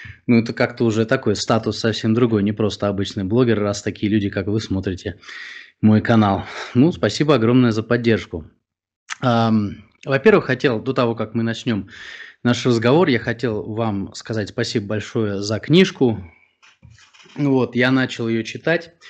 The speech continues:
А, те люди, которые будут смотреть этот, а, разговор, если вы хотите узнать, узнать, а, весь тот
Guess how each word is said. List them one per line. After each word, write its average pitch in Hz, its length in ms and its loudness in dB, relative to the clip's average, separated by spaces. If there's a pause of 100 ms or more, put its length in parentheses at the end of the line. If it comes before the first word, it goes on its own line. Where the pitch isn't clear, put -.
(640)
А, 127 300 2 (220)
те 202 180 6
люди, 175 400 4 (200)
которые 131 420 -2 (120)
будут 123 260 -8
смотреть 131 520 -2 (120)
этот, 113 380 -10
а, 110 380 -6
разговор, 139 580 0 (360)
если 117 180 2
вы 127 80 4
хотите 123 420 0
узнать, 113 720 0 (100)
узнать, 120 680 0
а, 107 220 -2
весь 120 300 2
тот 113 220 -2